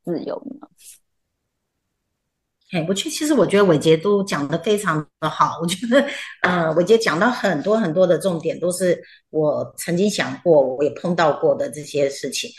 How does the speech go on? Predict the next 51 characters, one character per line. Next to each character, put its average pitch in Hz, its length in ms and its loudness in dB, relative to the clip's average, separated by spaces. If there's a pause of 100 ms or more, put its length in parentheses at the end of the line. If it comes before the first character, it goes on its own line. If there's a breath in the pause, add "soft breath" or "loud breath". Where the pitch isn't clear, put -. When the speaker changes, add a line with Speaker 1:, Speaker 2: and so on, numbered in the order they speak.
(300 loud breath)
Speaker 2:
那， 214 240 4 (280 loud breath)
呃， 175 280 2
我 170 100 4
觉 208 180 0 (140)
得 214 140 2
就 240 140 -2
是 233 120 -2
因 233 120 2
为 220 100 2
现 226 160 0
在 180 60 0
的 160 80 0
医 185 180 -4
学 185 160 -4
的 156 100 -8
进 156 300 -6
步， 147 280 -4
那 165 380 0 (160)
冷 151 120 -2
冻 190 120 2
技 190 160 0
术 170 200 -4
的 151 100 -2
进 151 240 -4
步， 156 160 -4
所 202 160 -4
以 180 40 2
我 151 60 2
们 143 140 -2
有 143 160 0
多 185 180 2
了 170 100 4
更 170 220 -2
多 156 200 -2
的 135 100 -4
选 - 160 -10 (100)
择。 - 120 -16 (300 loud breath)
我 160 60 -4
们 190 140 4
女 175 100 4
性 190 220 -4
可 190 80 -6
以 165 100 2
在 185 160 0
我 139 100 -2
们 135 100 -4
的 139 80 -4
事 170 200 -4
业 160 160 2
上 139 360 -4
做， - 100 -12